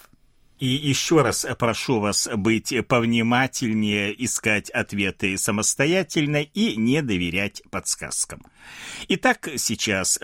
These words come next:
пришло время нашей рубрики «Вы в эфире». В этой связи напомним, что принять в ней участие может любой желающий. Достаточно сообщить нам об этом по обычной или электронной почте, либо в примечании к электронному рапорту.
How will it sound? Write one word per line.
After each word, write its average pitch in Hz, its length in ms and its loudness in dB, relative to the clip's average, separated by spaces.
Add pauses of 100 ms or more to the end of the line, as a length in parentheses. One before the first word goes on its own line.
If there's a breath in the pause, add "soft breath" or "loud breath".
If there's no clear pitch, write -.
пришло 101 400 0
время 175 360 2
нашей 135 580 2
рубрики 117 500 0
«Вы 131 240 2
в 143 160 2
эфире». 135 580 2
В 98 60 -2
этой 110 300 0
связи 120 400 0
напомним, 226 540 2
что - 220 0
принять 196 400 -4
в - 20 -20
ней 180 180 0
участие 160 680 0
может 143 540 0
любой 139 360 2
желающий. 143 880 0 (300 loud breath)
Достаточно 113 800 0
сообщить 110 640 -2
нам 117 180 2
об 123 180 0
этом 170 380 0 (140)
по 190 180 4
обычной 104 680 -2
или 87 220 0
электронной 110 640 0
почте, - 460 -2
либо 202 240 0
в - 80 -10
примечании 117 800 0
к - 120 -8
электронному 101 760 -2
рапорту. 117 580 -2